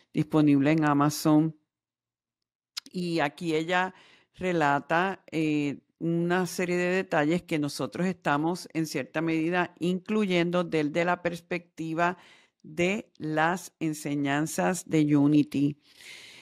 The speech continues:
Hemos estado hablando, lo primero que ella nos modela es como cuando en la vida se nos trancan todas las puertas, hay una puerta mayor,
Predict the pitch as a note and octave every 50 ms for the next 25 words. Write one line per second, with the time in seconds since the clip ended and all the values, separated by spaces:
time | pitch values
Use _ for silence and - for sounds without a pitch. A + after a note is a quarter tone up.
0 | - - - _ _ - - D#3+ D#3 D#3 F3 F#3 F3+ F3+ - F3+ E3+ F3 E3+ F3+
1 | F3+ F3 F3 E3+ E3 D#3+ E3 D#3+ D#3+ D#3+ E3 F3 F3 E3+ F3 F3 F3 E3+ D#3 D#3
2 | - D#3 D#3+ D#3 D#3 D3+ D#3 D#3 - E3 E3+ F3 E3+ F3 F3 F3 F3+ E3+ D#3+ D#3+
3 | D3+ D#3 D#3+ E3+ F#3 F#3 F#3+ F#3+ F#3 - - - D#3 E3 E3+ - - _ - D#3+
4 | D#3+ D#3+ D#3+ D#3 D3+ D3+ - D#3 D3+ D3 D3+ D#3 D3+ D3+ D#3 D3+ D3+ D3 - -
5 | D#3+ D#3 D3+ D3+ D3+ D3 C#3+ D3 D3+ D3 D3 E3 E3 - F#3 F3 F3 E3+ E3+ -
6 | - D#3+ D#3 D#3 D#3+ D3+ - F3 F3 E3 - D#3+ D#3 D#3 D#3 D#3 F3+ F3 E3+ E3
7 | - _ _ - E3+ F3+ G3 G3+ G3 G3 _ _ - G3 G3 G3+ G3 - - -
8 | - _ _ _ _ _ - _ _ _ _ _ - - D3 D3 D#3 E3 E3 D#3+
9 | D#3+ - D#3 D#3+ E3 E3 E3 - - F#3 F3+ F3+ F3 E3+ E3+ D#3 D#3+ D#3+ E3+ F3+
10 | G3+ A#3 C4 C4+ -